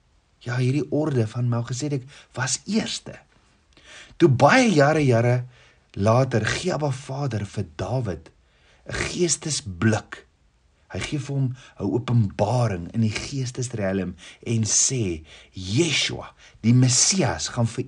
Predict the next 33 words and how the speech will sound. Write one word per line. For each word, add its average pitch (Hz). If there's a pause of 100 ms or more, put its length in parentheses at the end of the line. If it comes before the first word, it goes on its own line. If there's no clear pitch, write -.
ewig 139 (280)
hoëpriester 98
word, 80 (260)
volgens 113
die -
orde 92
van 98
Melchisedek, 82 (380)
nie 101 (200)
Levi -
nie." - (920)
Met 160
ander 185
woorde, 160
Melchisedek 147
as 135
persoon 135 (180)
en 123
as 123
koning 139 (100)
priester 127
was 113
eintlik 143
'n 127
prentjie 160 (280)
of 127
'n 107
beeld 139 (480)
of -
'n 135
rigtingwyser 107
na 101
Yeshua, -